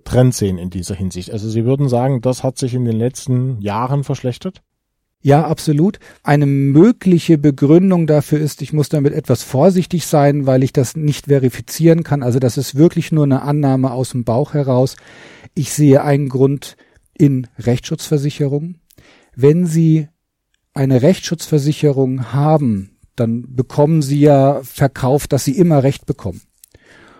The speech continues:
Speaker 2: Und man ärgert sich manchmal über seinen Chef, das ist aber völlig normal.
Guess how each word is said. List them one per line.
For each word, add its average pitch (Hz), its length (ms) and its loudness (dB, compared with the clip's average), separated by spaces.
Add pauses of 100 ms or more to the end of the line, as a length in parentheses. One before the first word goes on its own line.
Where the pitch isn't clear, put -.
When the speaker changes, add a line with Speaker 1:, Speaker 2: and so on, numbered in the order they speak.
(520)
Speaker 2:
Und 139 520 2 (220)
man 147 220 0
ärgert 170 320 2
sich 147 220 -4
manchmal 123 360 -6
über 127 200 -2
seinen 131 200 -2
Chef, - 380 -6
das 127 160 -4
ist 151 140 -4
aber 143 240 -2
völlig 156 440 -2
normal. 147 560 -4